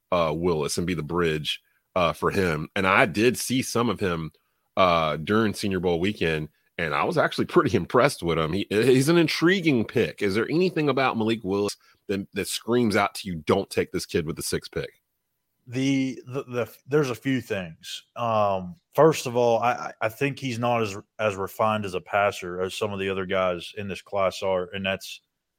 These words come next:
Speaker 2: that's saying something because, as I've said, I, I'm not really sold on any of these guys, but he's, he's gotta be a better dec-, decision maker. Um, I think he throws better on the run than he does in the pocket. Now, some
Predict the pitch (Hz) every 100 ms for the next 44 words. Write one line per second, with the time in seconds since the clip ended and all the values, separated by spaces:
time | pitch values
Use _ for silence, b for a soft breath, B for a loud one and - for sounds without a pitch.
0 | _ - 113 - 139 123 101 - 113 101
1 | 98 92 107 92 90 _ - - 107 98
2 | 90 110 101 104 104 101 101 101 98 95
3 | 90 - 107 107 92 92 117 123 85 78
4 | 80 80 - - 117 104 - _ _ _
5 | _ _ _ _ _ - 147 156 139 -
6 | 139 151 120 135 151 135 135 127 120 120
7 | 113 104 113 113 107 98 - 113 110 101
8 | - 107 110 110 113 107 110 101 - _
9 | - 101 95 90 87 82 - _ _ -
10 | 110 110 123 117 92 120 104 85 98 113
11 | 110 104 90 90 101 110 98 95 98 92
12 | 87 80 95 98 123 92 98 92 117 107
13 | 92